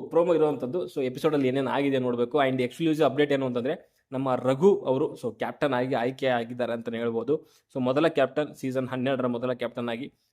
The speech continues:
ನಮ್ಮ ರಘು ಅವರು, so, ಕ್ಯಾಪ್ಟನ್ ಆಗಿದ್ದಾರೆ. So, ಅವರ ಒಂದು ಕ್ಯಾಪ್ಟನ್ಸಿನಲ್ಲೇ ಇದೆಲ್ಲ ಆಗ್ತಿದ್ಯಾ ಅಥವಾ,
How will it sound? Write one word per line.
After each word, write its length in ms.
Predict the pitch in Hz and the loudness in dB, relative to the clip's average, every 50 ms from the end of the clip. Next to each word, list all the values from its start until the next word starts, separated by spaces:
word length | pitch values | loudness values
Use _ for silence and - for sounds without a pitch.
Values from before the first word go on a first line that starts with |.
| _ _ - | _ _ -8
ನಮ್ಮ 440 | 117 120 123 117 120 117 - - _ - | -4 -4 -2 -2 -4 -6 -8 -14 _ -10
ರಘು 440 | 120 120 131 139 135 139 202 170 | -2 4 4 4 4 4 4 6
ಅವರು, 240 | 131 120 - - - | 6 6 4 2 -4
so, 400 | - - 127 110 - _ _ _ _ | -8 -8 -8 -8 -8 _ _ _ _
ಕ್ಯಾಪ್ಟನ್ 300 | 131 123 120 - 135 120 | -2 -2 0 0 0 0
ಆಗಿದ್ದಾರೆ. 600 | 117 120 123 120 113 120 135 - _ _ _ _ _ _ | 0 -2 -2 -2 -2 -4 -4 -6 _ _ _ _ _ _
So, 60 | - | 0
ಅವರ 200 | 120 120 135 165 | 2 4 4 6
ಒಂದು 460 | 180 175 165 165 165 160 160 160 151 | 6 6 6 4 4 6 8 8 6
ಕ್ಯಾಪ್ಟನ್ಸಿನಲ್ಲೇ 680 | 151 - 135 127 127 - 165 156 147 160 156 147 151 156 | 6 4 2 2 2 2 -2 -2 0 -2 -2 2 2 2
ಇದೆಲ್ಲ 200 | 139 139 143 139 | 2 2 2 2
ಆಗ್ತಿದ್ಯಾ 420 | 131 131 135 - - 131 135 139 | 2 0 0 -4 -4 -2 0 0
ಅಥವಾ, 480 | 131 127 - 139 143 143 - _ _ | 0 0 0 -2 -2 -2 -4 _ _